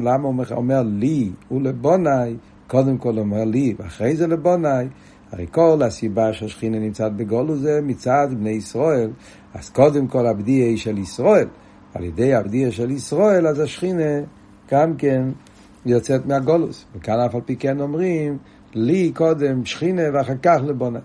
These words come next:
זה שתי השאלות של המיימר. וזהו יבאר בסוף המיימר. כדי להבין את זה, אז הוא מתחיל, נכנס פה במיימר לבאר את כלולוס החילוק בין גולוס לגאולה. מאוד מעניין ומאוד גשמק בהרחבה,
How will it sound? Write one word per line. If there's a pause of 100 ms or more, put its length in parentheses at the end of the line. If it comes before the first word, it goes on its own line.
זה
שתי
השאלות
של
המיימר. (520)
וזהו
יבאר
בסוף
המיימר. (500)
כדי
להבין
את
זה,
אז
הוא
מתחיל,
נכנס
פה
במיימר
לבאר (540)
את
כלולוס
החילוק
בין
גולוס
לגאולה. (680)
מאוד
מעניין
ומאוד
גשמק
בהרחבה,